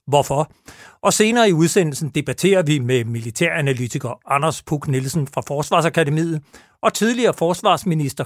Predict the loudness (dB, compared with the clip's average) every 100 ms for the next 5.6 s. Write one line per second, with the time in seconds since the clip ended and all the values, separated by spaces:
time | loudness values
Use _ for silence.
0 | -4 -4 -4 -8 -8 -8 0 2 2 0
1 | -2 -4 _ _ _ _ -2 0 -2 0
2 | -2 -2 0 2 2 0 0 0 -2 -6
3 | -8 -4 -4 -2 0 0 0 -2 -4 -10
4 | -6 2 2 2 -2 -2 _ -4 -4 -6
5 | -6 -6 -6 -2 -2 -2